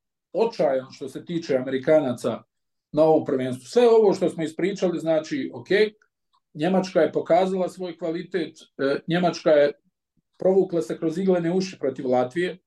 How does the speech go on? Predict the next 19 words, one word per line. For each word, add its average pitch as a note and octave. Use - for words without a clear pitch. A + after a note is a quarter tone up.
ali C#3
su, D#3
boga E3+
mi, D#3
protiv D#3+
ove, E3+
protiv D#3+
ovih F3
Amerikanaca D#3
odigrali D#3+
s -
takvim F#3
samopouzdanjem C#3
da D3
je C#3+
to D#3+
bilo, D#3
ono, C#3+
jel, C#3+